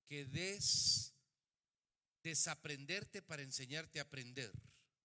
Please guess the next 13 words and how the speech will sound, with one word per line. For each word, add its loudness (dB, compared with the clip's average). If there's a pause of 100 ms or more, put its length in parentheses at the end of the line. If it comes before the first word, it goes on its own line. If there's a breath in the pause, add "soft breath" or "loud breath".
(1120)
¿Ok? -20 (1120)
Mi -2
hija, 0
mi -4
hija -2
en -2
la 0
escuela -4
donde -4
está -2
me -4
dijeron, -6
eh, -8